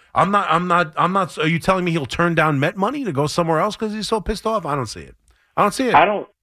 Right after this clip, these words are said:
Speaker 2: Yeah, I, I think I agree with you there. I don't, I don't see him turning down even money, but if, you know, if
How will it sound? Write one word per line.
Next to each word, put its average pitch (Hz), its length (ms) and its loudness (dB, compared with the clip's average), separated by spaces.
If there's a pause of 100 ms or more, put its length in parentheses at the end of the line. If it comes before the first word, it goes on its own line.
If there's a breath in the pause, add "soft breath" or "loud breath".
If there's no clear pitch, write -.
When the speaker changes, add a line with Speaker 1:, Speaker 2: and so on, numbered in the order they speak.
(180)
Speaker 2:
Yeah, 123 420 4 (240)
I, 143 140 6
I 143 60 6
think 160 200 -2
I 139 120 4
agree 113 280 -2
with 95 160 -8
you 101 140 -6
there. 104 200 -2
I 127 80 2
don't, 151 300 -2
I 151 60 -2
don't 170 240 0
see 175 100 0
him 135 100 0
turning 127 340 -4
down 113 360 -4 (640)
even 135 340 0
money, 175 380 -4 (200)
but 123 320 0 (840)
if, 135 220 -2 (840)
you 175 120 -2
know, - 160 2
if 113 80 -8